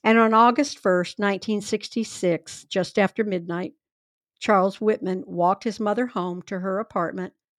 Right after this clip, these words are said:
followed her inside, and as she readied herself for bed, he murdered her. It is to this day unclear how she died, as there was no autopsy.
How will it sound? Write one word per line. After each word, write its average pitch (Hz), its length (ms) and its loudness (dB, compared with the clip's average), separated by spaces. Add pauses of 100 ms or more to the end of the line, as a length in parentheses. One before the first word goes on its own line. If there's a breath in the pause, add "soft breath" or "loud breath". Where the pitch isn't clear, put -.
(240)
followed 208 500 2
her 226 180 0
inside, 180 680 -4 (1080)
and 226 160 6
as 208 200 6
she 220 240 -4
readied 180 340 -2
herself 180 460 -8
for 185 120 -10
bed, 165 300 -4
he 165 120 -6
murdered 143 480 -8
her. 160 360 -10 (1200)
It 220 120 6
is 202 220 0
to 254 340 0
this 220 220 -4
day 247 360 2
unclear 240 600 0
how 175 180 -2
she 175 200 -6
died, 165 540 0 (460)
as 208 220 4
there 202 160 6
was 202 340 4
no 175 180 -2
autopsy. 180 1000 -2